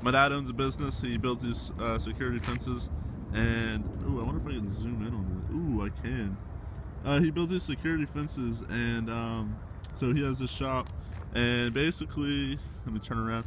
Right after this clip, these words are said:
It's a three bay shop, and basically I just get the first bay,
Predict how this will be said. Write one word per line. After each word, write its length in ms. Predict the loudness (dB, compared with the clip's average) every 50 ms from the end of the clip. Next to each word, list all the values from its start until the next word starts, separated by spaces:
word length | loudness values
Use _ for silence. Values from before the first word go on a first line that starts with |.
| -6 -8 -8 -4
It's 160 | -4 -4 -4
a 40 | -4
three 260 | -2 0 2 2 4
bay 320 | 4 2 2 2 0 0 -2 -4 -10 -10
shop, 500 | -8 -6 -2 0 2 2 2 2 0 -2 -6 -12 -12 -12 -12 -12 -12 -14 -14 -12 -6 0
and 880 | 2 4 4 4 2 2 0 0 0 0 0 0 -2 -2 -2 -2 -4 -6 -6 -2
basically 340 | 0 0 0 0 0 0 2
I 140 | 2 2 0
just 160 | 0 -4 -6
get 100 | -6 -6
the 80 | -6
first 320 | -6 -2 -2 -2 -2 -2 -2
bay, 240 | -2 -2 -2 -2